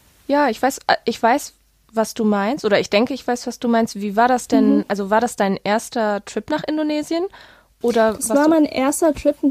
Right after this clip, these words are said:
Speaker 2: seit langem. Ich glaub, ich war zu dem Zeitpunkt vier oder fünf Jahre nicht mehr in Indonesien
Speaker 1: Mhm.
Speaker 2: gewesen. Und da hatte ich halt wirklich keine, also da, da war es dann wirklich auch schlecht,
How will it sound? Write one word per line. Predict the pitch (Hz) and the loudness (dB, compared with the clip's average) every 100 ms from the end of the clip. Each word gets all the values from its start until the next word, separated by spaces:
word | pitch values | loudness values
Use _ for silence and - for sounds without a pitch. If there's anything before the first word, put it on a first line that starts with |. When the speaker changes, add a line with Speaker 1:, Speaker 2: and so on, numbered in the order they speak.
| - _ | -2 _
Speaker 2:
seit | - 262 254 254 | -4 -2 -2 0
langem. | 247 269 233 | 2 2 2
Ich | 220 - | 0 -2
glaub, | 262 | -2
ich | 247 - | -2 -4
war | 254 254 262 | -2 -2 -4
zu | 233 | -2
dem | 247 269 269 | 0 0 0
Zeitpunkt | 269 262 - 269 - | -4 -2 0 0 2
vier | 285 277 | 0 0
oder | 240 | 0
fünf | - 269 | 0 0
Jahre | 247 233 277 311 | 0 -2 -2 -2
nicht | 302 | -2
mehr | 311 302 | -2 -2
in | 294 | 0
Indonesien | 285 285 294 302 311 311 | 0 0 0 -2 -4 -2
Speaker 1:
Mhm. | 302 | 0
Speaker 2:
gewesen. | 240 226 226 320 294 | 2 2 2 0 -2
Und | 240 240 | 0 0
da | 240 254 247 - _ - | 0 -2 -4 -6 _ -10
hatte | - 262 | -4 -2
ich | 247 247 | -2 -2
halt | 233 - | -2 -2
wirklich | 240 233 - - _ _ _ _ _ _ _ _ _ _ _ | -2 -2 -4 -14 _ _ _ _ _ _ _ _ _ _ _
keine, | - 226 233 226 226 240 254 - - - | -4 0 2 2 2 0 0 -2 -4 -2
also | 220 214 214 | 0 2 2
da, | 233 202 - | 2 0 0
da | 226 214 | 0 2
war | 220 | 0
es | 226 | 0
dann | 233 214 | 0 -2
wirklich | 233 226 202 | -2 -4 -2
auch | 196 | -4
schlecht, | - - 196 - | -4 -2 -2 -4